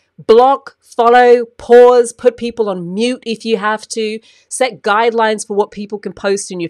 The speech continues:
feed. Take yourself off it altogether. Give yourself a holiday if you have to. If it's too raw and too hard, and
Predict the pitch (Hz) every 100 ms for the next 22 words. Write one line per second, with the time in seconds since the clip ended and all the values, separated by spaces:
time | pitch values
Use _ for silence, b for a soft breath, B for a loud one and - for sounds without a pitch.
0 | - 220 208 208 196 b b b b _
1 | _ _ - 247 233 233 - 190 185 -
2 | 208 - 208 180 175 - 156 196 196 202
3 | 196 - _ _ _ 233 247 240 202 185
4 | 170 - 214 233 226 214 208 - 190 202
5 | 185 202 196 - 202 190 202 b b b
6 | 208 214 269 254 - - 247 254 247 202
7 | 196 196 196 - 170 165 - 233 233 -
8 | 190 185 175 170 165